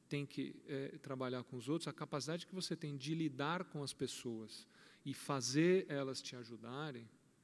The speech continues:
é muito importante. É chave, inclusive, para, eh, os, eh, os próximos passos, né? Então, eu,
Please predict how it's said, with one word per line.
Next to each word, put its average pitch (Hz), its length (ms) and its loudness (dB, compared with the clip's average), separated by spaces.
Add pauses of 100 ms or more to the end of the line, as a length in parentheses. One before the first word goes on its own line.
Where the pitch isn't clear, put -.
(260)
é 208 100 -4
muito 165 220 -2
importante. - 680 -8
É 139 80 -2
chave, 156 680 4 (380)
inclusive, 143 640 2 (600)
para, 160 380 6 (340)
eh, 151 640 0
os, 156 540 4
eh, 147 680 -2
os 156 180 0
próximos 160 520 4
passos, 120 580 -2
né? 123 200 -4
Então, 131 360 -4 (640)
eu, 135 140 2